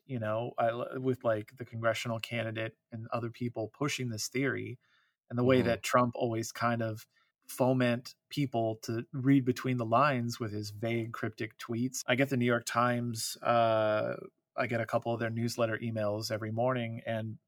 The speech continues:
Speaker 1: Annie Kelly wrote, uh, an article this morning about the rise of QAnon with women and mothers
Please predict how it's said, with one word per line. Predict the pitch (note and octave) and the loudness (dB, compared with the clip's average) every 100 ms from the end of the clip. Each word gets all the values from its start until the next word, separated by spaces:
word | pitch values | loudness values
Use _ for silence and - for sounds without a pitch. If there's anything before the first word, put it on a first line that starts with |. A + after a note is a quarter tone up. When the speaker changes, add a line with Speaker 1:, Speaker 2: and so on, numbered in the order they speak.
| _ _ | _ _
Speaker 1:
Annie | C3+ D3 C3 | -2 -2 -4
Kelly | - C#3 B2+ A2+ A2 A#2+ | 4 6 6 4 -4 -4
wrote, | B2+ B2 B2 - - | 0 2 2 -2 -2
uh, | B2+ A2+ A2 A2+ | 0 2 2 0
an | A#2+ | 0
article | B2+ B2 - A#2 | 0 -2 -2 -4
this | A2+ A2 - | -2 -6 -2
morning | B2+ C3 A#2 A2+ A#2 C3+ - | 0 0 0 -4 -6 -8 -8
about | A2+ A#2 A2+ A#2 - - - _ | 0 4 4 2 -2 -12 -14 _
the | B2+ A#2+ | 0 4
rise | A#2 A#2+ C3+ C3+ C3 | 6 8 6 4 -2
of | - B2 A#2+ A#2 - | 0 4 4 2 -4
QAnon | - C#3 C3+ C#3 C#3+ C3+ - B2+ A#2+ A#2+ A#2+ B2+ B2 | -8 0 2 2 0 -2 -4 -2 2 4 2 0 0
with | B2+ B2 - - - | 0 -2 -12 -20 -10
women | B2 C#3+ E3+ G#2+ | 0 0 2 -2
and | A2 A2+ | -2 4
mothers | B2+ D#3+ - A#2+ - - | 6 6 2 -6 -12 -14